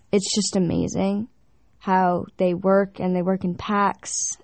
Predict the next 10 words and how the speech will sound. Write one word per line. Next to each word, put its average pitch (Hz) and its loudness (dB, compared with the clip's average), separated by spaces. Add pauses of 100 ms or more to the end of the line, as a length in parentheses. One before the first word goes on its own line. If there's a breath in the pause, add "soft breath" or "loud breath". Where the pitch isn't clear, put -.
(140)
and 175 0
it 104 -6
just, - -8 (600)
humans, 190 2
but - -6
animal-like 214 2
<laughs> - -16
and 196 -6 (360)
communicating 185 2
correctly. - -2